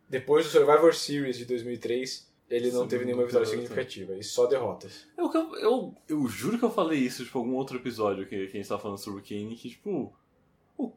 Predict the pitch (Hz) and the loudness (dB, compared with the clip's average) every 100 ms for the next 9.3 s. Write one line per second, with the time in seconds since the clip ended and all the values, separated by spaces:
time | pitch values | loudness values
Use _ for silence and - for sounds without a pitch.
0 | - 240 339 - 240 208 190 - - 180 | -8 -4 -4 -4 -2 0 0 -2 -4 0
1 | 165 160 160 160 135 127 165 180 180 190 | 2 2 -2 -2 -2 -2 -2 -4 -4 -4
2 | 202 220 208 113 98 - 139 127 135 135 | -4 -2 -2 -2 -6 -8 -8 4 6 6
3 | 139 143 143 147 135 139 139 139 135 - | 4 2 2 2 -4 -6 -4 -4 0 0
4 | 160 156 180 - _ 127 117 123 117 - | 2 0 -4 -12 _ -6 -4 -4 -4 -8
5 | - - 139 151 135 127 - - 156 180 | -12 2 4 4 4 6 6 6 2 2
6 | 151 147 165 160 160 160 123 120 127 135 | 0 -2 -2 2 2 2 -2 -2 0 0
7 | 127 127 127 123 127 165 - _ _ _ | 4 4 4 2 2 2 -2 _ _ _
8 | 131 127 131 143 135 127 131 127 123 127 | -2 0 2 4 6 6 2 0 0 2
9 | 123 120 | 0 2